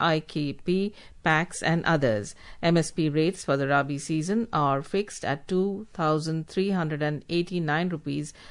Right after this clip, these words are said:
per quintal for grade A and two thousand three hundred and sixty-nine rupees for common variety. The minister assured zero distress sales with,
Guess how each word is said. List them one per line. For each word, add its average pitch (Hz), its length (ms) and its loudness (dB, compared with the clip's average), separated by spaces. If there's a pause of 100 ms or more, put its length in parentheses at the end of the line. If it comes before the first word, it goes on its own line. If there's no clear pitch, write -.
(160)
per 208 160 8
quintal 151 500 2
for 151 200 2
grade 151 420 2
A 165 280 0 (320)
and 160 460 4
two 254 120 2
thousand 190 440 4
three 185 220 2
hundred 165 200 0
and 151 180 0
sixty-nine 147 480 -2
rupees 170 340 -2
for 220 140 -4
common 151 360 0
variety. 131 560 -2 (520)
The 160 200 8
minister 165 500 4
assured 160 420 2
zero 180 380 4
distress 156 540 -2
sales 208 460 0
with, 156 240 0